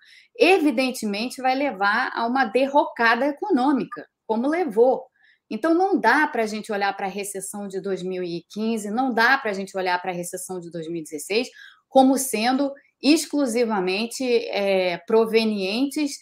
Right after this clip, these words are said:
das políticas do governo Dilma, de maneira nenhuma. Vocês colocaram aí a fo-, a foto do Sérgio Moro,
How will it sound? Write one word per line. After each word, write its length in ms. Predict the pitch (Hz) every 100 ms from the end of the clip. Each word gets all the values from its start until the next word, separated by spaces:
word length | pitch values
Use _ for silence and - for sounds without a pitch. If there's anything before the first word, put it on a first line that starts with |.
| _ _
das 260 | - 226 233
políticas 600 | - 233 202 226 - 277
do 100 | 277
governo 460 | 285 247 285 392
Dilma, 500 | 233 240 247 196 147 147
de 80 | -
maneira 400 | 196 202 214 247
nenhuma. 460 | 277 359 233 180 -
Vocês 300 | 185 175 233
colocaram 480 | - 240 240 226 214
aí 160 | 202 196
a 100 | 202
fo-, 260 | - 202 -
a 140 | 190
foto 320 | - 190 185 196
do 100 | 190
Sérgio 460 | - 190 185 180
Moro, 320 | 170 214 277